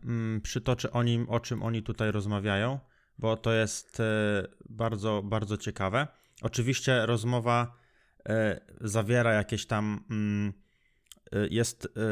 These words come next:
jest nowoczesna, wiesz, jakieś wstawki typu X D czy coś się oczywiście tutaj pojawiają.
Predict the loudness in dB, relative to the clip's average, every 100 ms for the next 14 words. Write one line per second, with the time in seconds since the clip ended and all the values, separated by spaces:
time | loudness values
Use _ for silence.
0 | -2 -8 _ -8 -6 2 4 4 4 4
1 | 4 -2 -6 -6 0 0 0 -6 -6 -2
2 | -2 -2 2 2 2 -2 -4 -4 -6 -4
3 | -4 -2 2 2 2 -4 -2 -2 -2 -2
4 | -2 -2 -4 -4 -4 -2 -2 0 0 2
5 | 0 0